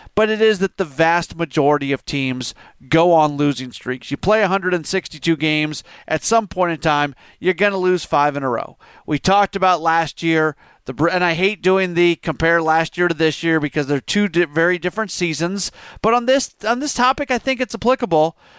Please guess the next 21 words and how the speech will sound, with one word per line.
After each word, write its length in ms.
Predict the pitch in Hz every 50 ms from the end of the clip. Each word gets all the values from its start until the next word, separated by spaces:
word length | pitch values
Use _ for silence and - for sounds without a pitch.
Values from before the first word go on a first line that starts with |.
| - _ _ _ _ _ _ _ _ -
Last 380 | - 175 185 208 220 - - 233
year's 160 | 233 220 -
team, 480 | - - 214 214 208 208 208 202 196 - _ _ _ _ -
we 160 | 151 156 160
know 260 | 165 175 190 208 214
about 400 | 202 170 190 190 196 196 _ -
the 100 | 202 202
Pittsburgh 500 | - - 190 196 - - - 202 190 175
series 420 | - - 185 185 185 190 185 156 160
where 80 | 175
they 120 | 165 160 156
got 160 | 160 156 -
swept 340 | - - 170 180 196 - -
in 80 | 185
the 60 | 185
five-game 500 | 170 - 180 175 185 165 - 180 185 175
series 380 | - - 170 170 180 185 185 151
before 280 | 160 156 - 165 175 180
the 140 | 170 170
All-Star 380 | 165 165 170 156 - 165 165 165
break. 340 | 143 165 165 170 165 -